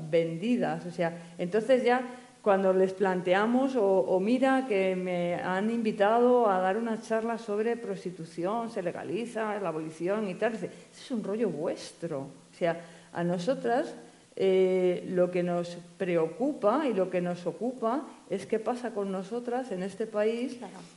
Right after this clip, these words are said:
Speaker 1: qué está pasando, quién, eh, mira por nosotras, cuando, eh, me doy cuenta de que cua-, creo que ya he pagado la deuda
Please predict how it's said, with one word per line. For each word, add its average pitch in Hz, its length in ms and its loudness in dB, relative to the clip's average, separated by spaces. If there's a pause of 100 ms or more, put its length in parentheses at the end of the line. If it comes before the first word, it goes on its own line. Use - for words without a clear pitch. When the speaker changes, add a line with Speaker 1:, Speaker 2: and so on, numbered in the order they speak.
(120)
Speaker 1:
qué 214 80 6
está 240 260 2
pasando, 214 560 -2
quién, 220 520 0
eh, 180 460 2
mira 220 380 2
por 196 180 -2
nosotras, 226 840 -2 (420)
cuando, 240 800 4 (240)
eh, 185 440 2
me 185 160 0
doy 185 180 4
cuenta 262 540 2
de 233 120 2
que 190 120 -4
cua-, - 160 -4 (120)
creo 226 400 8
que 180 120 0
ya 208 140 6
he 247 60 2 (140)
pagado 208 420 4
la 214 140 0
deuda 277 500 4